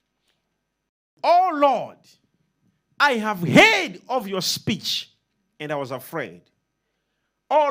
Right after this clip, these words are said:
Lord, revive your work in the midst of the years." In N I V,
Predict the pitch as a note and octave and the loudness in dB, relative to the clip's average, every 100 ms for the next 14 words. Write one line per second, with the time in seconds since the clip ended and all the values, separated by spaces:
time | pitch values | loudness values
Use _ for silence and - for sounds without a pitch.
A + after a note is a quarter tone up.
0 | C4+ C4+ C4+ B3+ A#3+ D#3 A2+ B3 C#4+ D#4 | 0 -2 -2 -4 -6 -6 -2 2 2 2
1 | D#4 D#4 D#4+ G3+ B3+ B3 A3+ C4 C4+ - | -2 -2 -4 -4 -2 -2 0 4 4 2
2 | - - - _ _ _ _ _ _ _ | -10 -14 -18 _ _ _ _ _ _ _
3 | _ _ _ _ _ _ _ _ _ _ | _ _ _ _ _ _ _ _ _ _
4 | _ _ D#4 F4 E4 D4 C4 A#3 _ - | _ _ -4 -2 -2 -4 -4 -18 _ -18
5 | A3 F4+ F#4+ E4+ A#3 C#4 A#3+ A3+ G3+ G3 | -4 0 0 0 -2 -4 -2 -2 -4 -6
6 | C#3 - - - _ _ _ _ _ _ | -8 -16 -20 -20 _ _ _ _ _ _
7 | _ _ _ _ _ D#3+ F3 G#3 G3 F#3+ | _ _ _ _ _ -8 -6 -6 -6 -8
8 | D3 D3+ D3 D#3+ | -6 -6 -8 -16